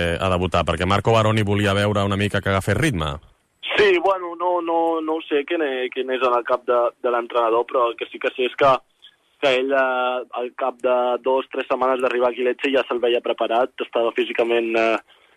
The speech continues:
Speaker 2: bé. Després ja la decisió del míster no, no la conec, però, però et puc dir això.
Speaker 1: Mm. I, i has parlat amb ell? Teniu relació amb un tití?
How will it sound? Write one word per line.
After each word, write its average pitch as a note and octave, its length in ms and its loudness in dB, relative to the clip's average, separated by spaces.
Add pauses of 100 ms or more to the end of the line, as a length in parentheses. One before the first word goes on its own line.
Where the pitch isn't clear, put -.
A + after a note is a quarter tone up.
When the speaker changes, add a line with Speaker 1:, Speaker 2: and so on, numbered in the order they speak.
(100)
Speaker 2:
bé. B2+ 220 4
Després B2+ 320 -2
ja A#2+ 160 2
la A#2+ 80 2
decisió A2+ 340 0
del A#2 140 0
míster A#2 320 -8
no, A2 320 -4
no G#2+ 180 -4
la G#2 140 0
conec, G#2 320 -4
però, G2 200 2 (380)
però G2+ 200 0
et - 80 -18
puc F#2+ 160 -2
dir G2 100 2
això. G2 220 0 (240)
Speaker 1:
Mm. F#2+ 200 -6
I, A#2+ 140 -4
i B2 160 -2
has G#2+ 160 -2
parlat A#2 240 2
amb F#2+ 160 0
ell? E3+ 160 0
Teniu G#2+ 180 0
relació G#2 400 0
amb A#2 140 -2
un E2+ 80 -8
tití? G2+ 240 -4